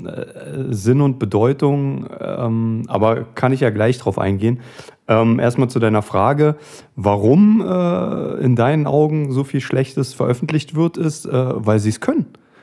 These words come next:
und weil der Bedarf da ist und weil es genug Menschen gibt, die halt, äh, Müll oder, äh, <laughs> in Anführungsstrichen schlechte Sachen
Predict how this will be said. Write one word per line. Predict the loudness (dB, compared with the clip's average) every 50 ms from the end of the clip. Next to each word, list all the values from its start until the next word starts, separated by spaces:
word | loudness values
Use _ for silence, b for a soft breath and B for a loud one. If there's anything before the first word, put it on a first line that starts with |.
| b b
und | 0 2 2 4
weil | 4 4
der | 4 2
Bedarf | 2 2 2 2 2 0 0 -2 -2
da | -2 0 0 0 -2
ist | -4 -6 -12 _ _
und | -2 0 2
weil | 4 2 2 2 2
es | 0 0 -4 -8 -2
genug | 2 2 4 4 2 2
Menschen | 0 0 0 0 0 -2 -2 0 0
gibt, | 0 -2 -4 -6 -14 -20 b b b b b b b _ 0
die | 2 2
halt, | 4 4 2 0 0 -2 -2 0
äh, | 0 2 2 0 -2 -4 b b b b 2
Müll | 4 6 6 6 6 6 4 2 0 -4 -2
oder, | 0 2 4 4 4 4 2 2 2 2 2 2 2 2 2 2
äh, | 2
<laughs> |
in | 2 2
Anführungsstrichen | 2 2 2 2 0 0 0 0 0 -2 -2 -2 -2 -4
schlechte | -6 -4 -2 -2 -2 -2 -2 -4 -2
Sachen | -2 -2 -2 -2 -2 -2 -2